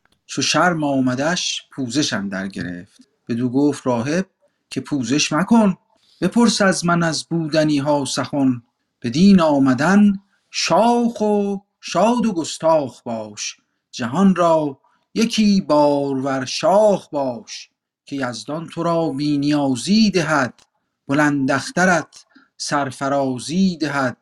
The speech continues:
ز قیصر بیابی سلیح و سپاه، یکی دختری از در تاج و گاه. چو با بندگان کارزارت بود،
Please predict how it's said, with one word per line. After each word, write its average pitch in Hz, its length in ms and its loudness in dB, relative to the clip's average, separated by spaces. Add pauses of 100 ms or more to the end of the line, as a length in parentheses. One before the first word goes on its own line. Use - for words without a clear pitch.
(360)
ز - 140 -10
قیصر 135 680 0 (420)
بیابی 170 680 2
سلیح 147 540 -6
و 147 100 -4
سپاه، 143 1040 0 (340)
یکی 185 520 0
دختری 185 720 0 (360)
از 131 300 -4
در 180 200 0
تاج 180 600 0
و 147 60 -2
گاه. 131 600 -2 (400)
چو - 200 -4
با 139 380 4
بندگان 135 680 0
کارزارت 143 1120 0
بود، 175 400 0